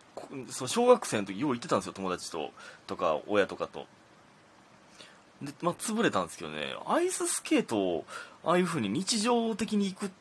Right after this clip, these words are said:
て多分ないよな、みんな。あの、寒いんで当たり前ですけど、夏でも、その、手袋と、何が必須なんやったっけな？手袋と帽子やったっけな？が絶対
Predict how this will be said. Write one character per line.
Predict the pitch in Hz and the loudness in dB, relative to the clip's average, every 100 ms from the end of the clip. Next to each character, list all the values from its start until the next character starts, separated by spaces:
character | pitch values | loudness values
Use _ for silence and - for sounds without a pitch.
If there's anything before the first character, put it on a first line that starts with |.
| - | -14
て | - | -12
多 | - 143 | -10 -10
分 | 113 80 85 | -10 -10 -2
な | 95 | 0
い | 170 | 2
よ | 190 | 2
な、 | 76 - - | -2 -6 -6
み | 92 95 | -6 -4
ん | 82 | -4
な。 | - - - - - - - - - - - - - - - - | -6 -8 -20 -20 -20 -20 -20 -20 -20 -20 -20 -20 -20 -20 -20 -6
あ | 113 | -2
の、 | 113 113 110 | 0 0 0
寒 | 113 196 175 | 0 2 4
い | 107 | 2
ん | 85 78 | -2 0
で | 73 | 0
当 | 85 | 2
た | |
り | 95 | 2
前 | 98 95 | 2 0
で | |
す | 82 | -4
け | |
ど、 | 85 | -2
夏 | 117 - | -2 0
で | 98 | -2
も、 | 85 80 71 65 | 0 -2 -2 -6
そ | 95 | -10
の、 | 78 76 71 71 | -8 -6 -6 -6
手 | 123 | -4
袋 | 143 165 123 | -4 0 0
と、 | 98 85 80 76 69 67 - - - - - - - - - | 0 -2 0 0 0 -2 -6 -14 -20 -20 -16 -16 -16 -20 -10
何 | 110 147 208 | -2 2 2
が | 233 | 4
必 | 277 - 233 - | 2 2 -2 0
須 | |
な | 214 | 2
ん | 98 | 2
や | |
っ | |
た | - | 0
っ | - | -10
け | |
な？ | 76 | -10
手 | - 196 | -6 -6
袋 | 339 - 120 | -4 0 -2
と | - 87 - - - | -2 -8 -8 -20 -10
帽 | 107 117 | -6 -4
子 | 151 - | -2 -2
や | 220 | -4
っ | - | -6
た | - | -16
っ | - - | -18 -16
け | - | -14
な？ | - - - - - - - - - - | -14 -18 -20 -20 -20 -20 -20 -20 -20 -4
が | 113 127 | 0 2
絶 | 113 123 - - | 0 -2 -12 0
対 | 160 117 | 2 2